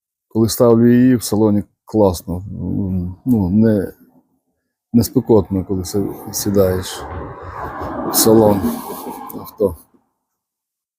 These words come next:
Так що так, зараз я її з-, зніму. Сьогодні буде дощик. Бачите, які тучки. Це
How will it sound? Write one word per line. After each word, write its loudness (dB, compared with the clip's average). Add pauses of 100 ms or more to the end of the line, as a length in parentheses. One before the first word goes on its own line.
(760)
Так -4
що 0
так, -4
зараз 0
я -2
її -4
з-, -4
зніму. -2 (3250)
Сьогодні 4
буде 2
дощик. 2 (680)
Бачите, -16
які -14
тучки. -6 (3250)
Це -8